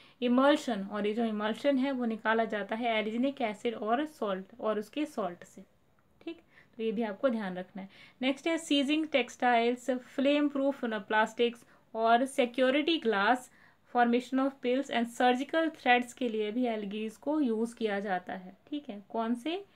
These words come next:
laminaria, microcystis और nucrocystis और fucus और sargassum, ठीक है। इनसे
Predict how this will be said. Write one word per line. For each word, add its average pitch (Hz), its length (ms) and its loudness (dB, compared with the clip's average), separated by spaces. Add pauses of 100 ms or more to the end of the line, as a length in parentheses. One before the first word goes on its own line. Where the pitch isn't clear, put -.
(360)
laminaria, 269 680 2 (600)
microcystis 294 840 0
और 247 280 2
nucrocystis 247 840 -2
और 240 140 2
fucus 269 500 -4
और 220 180 -2
sargassum, 185 760 -6
ठीक 277 160 -12
है। 208 100 -6
इनसे 254 360 -2